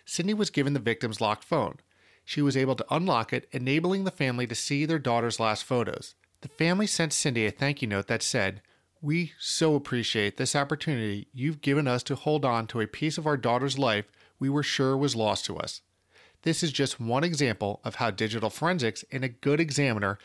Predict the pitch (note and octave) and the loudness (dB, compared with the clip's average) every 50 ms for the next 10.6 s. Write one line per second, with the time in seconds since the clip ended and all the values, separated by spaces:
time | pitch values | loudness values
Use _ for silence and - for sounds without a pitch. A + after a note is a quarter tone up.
0 | - - - - - C3+ A#2 B2+ B2 A2 - - - B2+ A#2+ A#2 B2+ C3+ D#3 D3+ | -16 -20 -20 -8 -6 -4 -2 -2 -2 -2 -4 -6 -6 -4 -2 -2 0 0 0 -2
1 | - - F3 F3+ F3+ F3+ - - C#3 C3 B2+ B2 B2+ C3 B2+ - - D3+ D3+ D3 | 0 0 0 -2 -2 -4 -2 0 0 2 2 2 0 -2 -4 -2 -2 -2 -2 0
2 | - A2+ G2+ G#2 - - - D3 C#3 - - C3 A2 B2 A2+ G#2 A2 A#2+ A#2 A2 | 0 0 0 -2 -4 -6 -6 -6 -6 -4 -6 -4 -2 -2 -4 -2 -2 0 2 2
3 | F2+ D#2+ - - - - - _ _ - - - E3 E3+ F3+ G#3 E3+ C#3+ A#2+ - | 2 0 -2 -8 -12 -20 -20 _ _ -8 -2 0 2 2 2 2 2 0 0 0
4 | - A#2+ B2 B2 - D#3+ C#3 D3 B2+ G#2+ G#2+ G#2 G2+ - - A#2+ - D3 C3+ - | -2 -2 0 0 0 0 0 0 0 2 2 2 2 0 -4 -4 -4 -4 -4 -4
5 | - - D3+ D3+ D#3 D3+ - - - F3 F3 C#3 G#2+ G2+ - - G#2+ - - C3 | -4 -2 0 0 0 -2 -2 -2 0 0 2 2 2 0 0 -2 -4 -2 -2 -2
6 | - - D#3+ D#3+ D#3 - - A2+ F#2+ G2 A2 C3 - - - - - - - - | 0 2 2 2 0 0 -2 -2 -2 -2 -4 -8 -10 -14 -18 -20 -20 -20 -8 -4
7 | - A2+ A2+ - - A#2+ A#2 B2+ C3+ B2+ C#3 - - - C3+ C3 C3 - B2+ A#2+ | -2 -2 -2 -2 -2 0 0 0 2 0 -2 -4 -2 -2 -2 -2 0 0 0 0
8 | A#2 A2+ - - - - A#2 A#2 A#2 G#2+ A#2+ A#2 - - A2+ A2 G#2 G2+ A#2 A#2 | 0 0 -2 -6 -4 -2 -2 0 0 -2 -4 -6 -6 -8 -10 -10 -6 -4 -2 -2
9 | A#2 A#2 A#2 A2+ - - A#2 G#2 G#2+ A2 G#2 G#2+ A2+ A2+ A2 - - G#2+ G#2 A#2+ | -2 -2 -4 -4 -4 -6 -6 -6 -6 -6 -6 -4 -2 -2 -2 -2 -4 -4 -2 0
10 | D3+ F3 D#3+ B2 G#2+ G2+ F2+ F#2+ A#2 C#3 - | 0 0 0 -2 -2 -2 -2 -2 -4 -4 -8